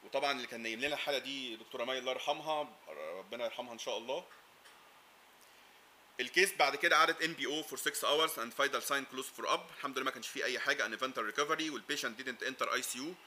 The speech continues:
والحمد لله هو فعلًا كل وشرب بعدها والدنيا بقت تمام. الباثولوجي بتاعنا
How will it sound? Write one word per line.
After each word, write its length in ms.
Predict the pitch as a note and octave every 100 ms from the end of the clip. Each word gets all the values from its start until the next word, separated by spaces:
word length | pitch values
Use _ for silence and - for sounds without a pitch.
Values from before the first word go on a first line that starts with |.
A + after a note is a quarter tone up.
| - - -
والحمد 500 | A2 A2+ A2 C#3 C3+
لله 140 | C#3
هو 200 | C#3+ B2
فعلًا 260 | A#2 C#3+ C#3+
كل 220 | B2+ C#3
وشرب 340 | B2 D3 C#3 A2
بعدها 380 | G#2+ D3 D#3+
والدنيا 500 | D3+ C3+ A2+ G#2+ C#3
بقت 140 | A#2+ G2+
تمام. 200 | G#2 F#2 - - - - - - - - - - - -
الباثولوجي 500 | B2+ B2+ C#3 G3+ G3
بتاعنا 420 | - E3+ F3 F#3